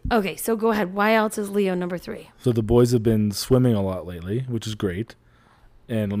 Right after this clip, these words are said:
Speaker 2: lot of times they swim, they swim naked, and they'll
Speaker 1: Yes.
Speaker 2: go pee on the rocks. But sometimes they don't always make it to the rocks. And the other day he decided to choose to pee on you.
Speaker 1: Oh, yeah, he
Speaker 2: Uh,
Speaker 1: pissed
Speaker 2: during
Speaker 1: on
Speaker 2: a
Speaker 1: my leg.
Speaker 2: meltdown that you were having and everybody was having.
Speaker 1: Oh, my God.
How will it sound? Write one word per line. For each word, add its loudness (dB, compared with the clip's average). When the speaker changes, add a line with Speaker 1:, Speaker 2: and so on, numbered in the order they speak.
Speaker 2:
lot 2
of -2
times -4
they -2
swim, -2
they -2
swim -2
naked, -2
and 0
they'll 4
Speaker 1:
Yes. 2
Speaker 2:
go 4
pee 6
on 4
the 2
rocks. 0
But 2
sometimes 2
they 4
don't 4
always 2
make -2
it -4
to -4
the 0
rocks. 0
And 0
the 4
other 2
day 4
he -2
decided -2
to -10
choose 0
to -14
pee -2
on -6
you. -8
Speaker 1:
Oh, 2
yeah, 0
he -2
Speaker 2:
Uh, -6
Speaker 1:
pissed -2
Speaker 2:
during 4
Speaker 1:
on 2
Speaker 2:
a 4
Speaker 1:
my 4
leg. 0
Speaker 2:
meltdown -2
that -2
you 0
were 0
having -6
and -6
everybody -8
was -8
having. -10
Speaker 1:
Oh, -12
my -14
God. -20